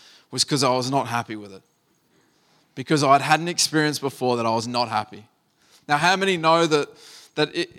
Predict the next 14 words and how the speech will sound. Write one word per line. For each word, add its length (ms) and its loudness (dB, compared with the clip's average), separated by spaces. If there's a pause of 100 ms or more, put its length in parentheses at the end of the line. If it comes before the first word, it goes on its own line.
if 200 -4
you've 180 0
bought 240 2
one 160 4
of 80 -4
these 280 -2
things 360 -2
or 260 -4
had 120 2
a 60 0
look 200 0
in 80 -6
a 60 -8
catalog, 720 -2